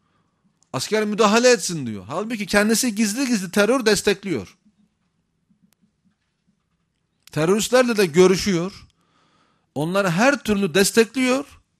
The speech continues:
Ondan sonra da işte terör var, asker müdahale etsin diyor. Darbe için bahane hazırlıyor. Görevi bu.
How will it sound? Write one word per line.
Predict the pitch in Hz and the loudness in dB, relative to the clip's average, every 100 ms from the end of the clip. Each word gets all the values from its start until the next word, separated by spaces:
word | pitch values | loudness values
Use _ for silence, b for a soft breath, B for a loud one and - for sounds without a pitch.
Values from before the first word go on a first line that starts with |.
| _ _ _ _ _ | _ _ _ _ _
Ondan | 139 165 226 | -6 -2 -2
sonra | 220 220 220 | -2 -2 -2
da | 226 | -2
işte | 214 - | -4 -2
terör | 180 233 277 | 2 4 4
var, | 233 190 | 4 2
asker | 180 - 254 | 2 0 0
müdahale | 220 214 214 247 262 | 0 0 2 4 2
etsin | 208 208 160 | 2 -10 -10
diyor. | 127 87 - _ _ _ _ _ _ _ _ _ _ _ 190 _ _ _ _ _ _ _ _ _ _ _ _ _ _ - | -12 -14 -16 _ _ _ _ _ _ _ _ _ _ _ _ _ _ _ _ _ _ _ _ _ _ _ _ _ _ -10
Darbe | 147 165 175 233 | -6 -2 0 0
için | 214 - 262 285 - _ _ - | 0 -2 -4 -4 -14 _ _ -14
bahane | 127 156 165 170 165 113 - _ _ _ _ _ _ | -6 -4 -2 -2 -2 -6 -12 _ _ _ _ _ _
hazırlıyor. | - 139 120 110 110 95 85 - _ | -8 -6 -6 -6 -8 -8 -12 -18 _
Görevi | 127 135 143 160 131 | -6 -4 -4 -8 -8
bu. | 120 92 | -10 -10